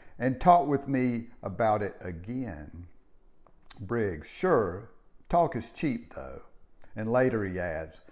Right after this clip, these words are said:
"I'm married to myself, and that's plenty." There's so much here I love, its simplicity and the cut to the chasteness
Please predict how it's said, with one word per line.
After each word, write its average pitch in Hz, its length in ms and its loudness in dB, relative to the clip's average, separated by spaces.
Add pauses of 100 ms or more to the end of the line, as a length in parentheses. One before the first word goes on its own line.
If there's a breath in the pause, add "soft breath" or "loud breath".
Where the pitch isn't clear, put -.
(240 soft breath)
"I'm 131 280 4
married 156 340 8
to 151 80 0
myself, 143 720 2 (540)
and 90 180 -10
that's 73 260 -10 (120)
plenty." 98 560 -14 (1900 soft breath)
There's 156 220 6
so 202 160 10
much 175 240 4
here 160 240 6
I 131 80 10
love, 127 520 8
its 110 220 -6
simplicity 147 800 0
and 110 160 -4
the 95 60 -4
cut - 360 -4
to - 100 -4
the 90 140 -8
chasteness - 760 -6